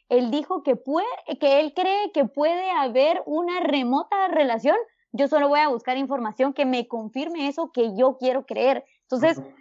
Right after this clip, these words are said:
Speaker 1: nuevamente también <laughs> es, es tener el internet como un arma de doble filo, ¿verdad? Y las investigaciones científicas también, porque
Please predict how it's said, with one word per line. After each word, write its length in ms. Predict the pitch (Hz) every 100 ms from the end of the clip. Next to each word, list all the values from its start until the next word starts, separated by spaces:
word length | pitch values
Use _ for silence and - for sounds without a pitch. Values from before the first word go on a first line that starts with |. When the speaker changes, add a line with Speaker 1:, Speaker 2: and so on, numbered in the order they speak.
| _ _ - -
Speaker 1:
nuevamente 540 | 277 277 269 277 277 -
también 360 | 269 262 339 277
<laughs> 120 | 302
es, 120 | 277 -
es 180 | 285 294
tener 300 | 277 269 285
el 160 | 311
internet 680 | 330 269 226 220 220 247 285 -
como 240 | 440 330
un 260 | 240 233 247
arma 380 | 247 285 330 247
de 60 |
doble 320 | 220 220 214
filo, 320 | 214 440 269 196
¿verdad? 480 | 196 196 208 247 -
Y 280 | 320 349 403
las 220 | 403 339
investigaciones 800 | 330 311 302 302 285 285 269 285
científicas 540 | 262 233 254 262 269 262
también, 380 | 262 269 240 - _ _ _ _ -
porque 640 | 262 311 - 247 247